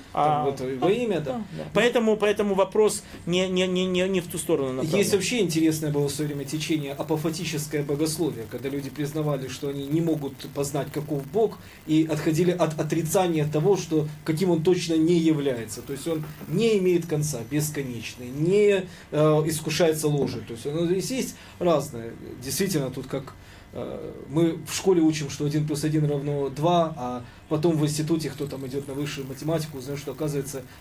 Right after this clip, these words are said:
Speaker 2: один плюс один, э, если это бесконечность, и равно один. <laughs> Э,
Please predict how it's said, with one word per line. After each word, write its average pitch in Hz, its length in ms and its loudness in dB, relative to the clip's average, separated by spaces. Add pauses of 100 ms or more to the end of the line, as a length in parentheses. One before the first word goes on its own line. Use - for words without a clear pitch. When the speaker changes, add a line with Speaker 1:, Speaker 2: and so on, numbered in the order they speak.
Speaker 2:
один 151 300 0
плюс 147 220 0
один, 151 420 -2
э, 139 100 0
если 139 300 -4
это 147 140 -6
бесконечность, 147 760 -6
и 143 60 -6
равно 139 240 -6
один. 151 280 -2 (560)
<laughs> - 0 - (1120)
Э, 156 420 0